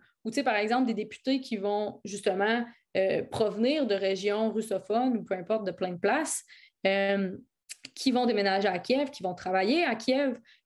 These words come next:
mais qui, qui vont profiter, en fait, des pots de vin, qui vont profiter de la corruption, qui vont profiter du système. Et plus l'argent descend dans l'échelle, moins il en reste, en fait. Donc,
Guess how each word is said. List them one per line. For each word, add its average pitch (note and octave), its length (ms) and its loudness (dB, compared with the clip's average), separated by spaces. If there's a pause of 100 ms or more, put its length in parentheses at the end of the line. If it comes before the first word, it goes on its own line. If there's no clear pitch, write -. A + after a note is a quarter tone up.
mais G3 240 2
qui, F#3 400 -4
qui - 160 -2
vont F#3 180 2
profiter, A#3+ 580 0
en F#3+ 120 0
fait, G#3 240 -2
des F#3 100 -2
pots F#3 180 -8
de E3+ 80 -8
vin, B3 200 2
qui G#3+ 80 -4
vont F#3 120 0
profiter - 380 -4
de G#3+ 80 2
la F#3+ 80 2
corruption, F3+ 540 0
qui B3+ 80 -2
vont F#3 160 2
profiter G3 460 -2
du F#3+ 80 -2
système. A3+ 680 0 (320)
Et F#3+ 140 0
plus C4 220 2
l'argent A#3 400 2
descend A#3 580 2
dans G3+ 180 0
l'échelle, A3 640 0 (260)
moins G#3+ 180 4
il G#3+ 80 2
en F#3 100 -2
reste, A#3 280 0
en F#3+ 140 -6
fait. G3+ 220 -4 (680)
Donc, G3 280 0